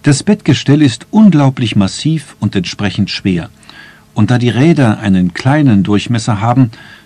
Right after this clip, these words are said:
ist eigentlich nicht zu erwarten, dass es gut rollt. Doch einmal in Bewegung scheint es nur so fortzusegeln.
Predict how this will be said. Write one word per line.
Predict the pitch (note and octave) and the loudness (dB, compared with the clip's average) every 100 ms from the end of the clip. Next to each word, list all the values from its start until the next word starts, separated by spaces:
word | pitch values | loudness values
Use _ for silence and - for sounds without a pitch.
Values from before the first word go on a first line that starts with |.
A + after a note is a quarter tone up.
| _ _ | _ _
ist | - - | -14 -6
eigentlich | B2+ A#2+ A2+ A2+ | -2 0 0 0
nicht | B2 A2 - | -2 -4 -6
zu | - | -6
erwarten, | A2+ G2+ F2+ - | -4 -4 -4 -4
dass | F#2+ - | -4 -4
es | - - | -8 -4
gut | A#2+ A#2+ | -6 -2
rollt. | C#3 F#2+ - - _ _ _ _ _ _ - | 0 0 -4 -20 _ _ _ _ _ _ -6
Doch | A2 - - | -6 -6 -2
einmal | D3+ G3 F3+ | 2 4 4
in | E3 B2+ | 2 2
Bewegung | G2+ A2+ C3+ F3+ F3 - - - - _ | 0 2 2 2 0 -4 -20 -20 -20 _
scheint | - - E3 F3 | -10 0 2 2
es | F3+ - | -2 -2
nur | D3+ G3+ | 0 0
so | F3+ G3+ | 0 -2
fortzusegeln. | F3 - F#3 - - - G#2 E2+ F2+ E2+ D2 - | -4 -8 -14 -14 -18 -6 -4 -2 -4 -4 -10 -18